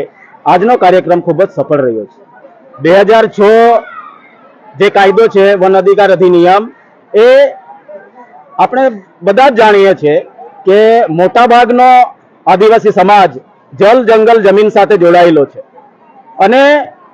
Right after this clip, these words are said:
આદિવાસી જ્યાં રહે છે ત્યાં જંગલ છે એવું કહેવું એ અતિ નથી, કેમ કે જ્યાં જ્યાં આદિવાસીઓ છે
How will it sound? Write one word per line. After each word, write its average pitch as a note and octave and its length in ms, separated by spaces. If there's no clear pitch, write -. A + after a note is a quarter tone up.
આદિવાસી C4 540
જ્યાં A#3+ 400
રહે G#3+ 120
છે C4 200
ત્યાં B3+ 240
જંગલ A3 440
છે B3+ 140
એવું A#3+ 260
કહેવું A3 440
એ A3 100
અતિ B3 260
નથી, G3 340
કેમ G#3 160
કે A#3+ 140
જ્યાં G#3+ 240
જ્યાં A#3+ 180
આદિવાસીઓ A#3+ 500
છે A#3+ 180